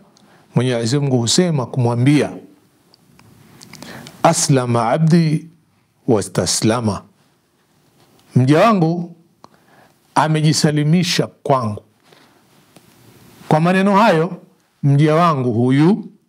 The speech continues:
mwenye kusema, "La hawla wala quwwata illa billah," amejisalimisha kwangu, yaani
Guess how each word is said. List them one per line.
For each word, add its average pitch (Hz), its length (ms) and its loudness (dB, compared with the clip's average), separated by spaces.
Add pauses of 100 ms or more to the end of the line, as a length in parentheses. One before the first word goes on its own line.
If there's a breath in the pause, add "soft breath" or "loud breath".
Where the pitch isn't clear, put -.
mwenye 151 200 0
kusema, 151 340 -2
"La 151 140 0
hawla 208 400 0
wala 135 260 -2
quwwata 160 460 0
illa 127 300 0
billah," 127 500 -2 (1200 loud breath)
amejisalimisha 113 920 0
kwangu, 110 440 -4
yaani 127 460 2